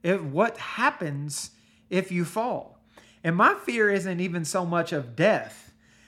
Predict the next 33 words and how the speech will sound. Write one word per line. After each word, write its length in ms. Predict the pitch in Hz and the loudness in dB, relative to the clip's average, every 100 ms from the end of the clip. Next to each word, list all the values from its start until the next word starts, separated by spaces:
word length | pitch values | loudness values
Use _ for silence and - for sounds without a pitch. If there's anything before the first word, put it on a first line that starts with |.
| _ _ - | _ _ 0
My 240 | 165 277 | 4 4
fear 420 | - 220 196 180 | 2 -2 0 2
is 560 | 170 165 156 143 - - | 2 2 0 -2 -4 -6
being 560 | 160 127 160 185 151 | -8 -8 -4 -2 -4
crippled 680 | 139 - 220 - 139 127 139 - _ - | -6 -2 -2 -2 -6 -12 -16 -20 _ -6
the 80 | 147 | 0
rest 320 | 170 175 165 | 0 0 -4
of 60 | |
my 160 | 151 151 | -2 -2
life, 680 | 151 285 - - - - _ _ _ _ _ _ | -2 -4 -8 -12 -16 -20 _ _ _ _ _ _
falling 580 | - 180 196 214 196 170 | 0 6 8 6 2 -2
and 100 | 151 | 0
breaking 300 | 170 196 185 | 0 0 -4
my 140 | 156 | -6
spine 680 | 143 - 208 226 180 147 131 | -6 -6 -4 0 0 -2 -4
or 100 | 131 | -6
something 400 | - 175 180 165 | -4 -4 -4 -2
like 280 | 160 151 139 | -2 -2 0
that. 420 | 180 120 - - | 0 -2 -8 -8
The 140 | 143 - | -6 -2
consequences 1160 | - 320 311 220 - 175 151 170 175 208 - _ _ _ - | 2 2 2 -4 0 0 0 -2 -2 -4 -10 _ _ _ 0
of 280 | 185 180 160 | 2 2 0
the 100 | 190 | -2
fall, 680 | - 233 247 127 90 - _ _ _ _ | -2 -6 -4 -6 -10 -18 _ _ _ _
not 200 | 160 269 | -6 -6
the 60 | - | -8
height 280 | - 233 208 | -4 -2 -2
itself, 580 | 196 - 190 123 - - | -6 -6 -4 -6 -10 -14
right? 300 | 120 196 - _ _ _ _ _ _ _ _ | -12 -12 -14 _ _ _ _ _ _ _ _
Same 240 | - 170 196 | -4 -4 -4
thing 160 | 202 | -6
with 140 | 190 151 | -6 -4
God. 340 | 170 170 | -6 -8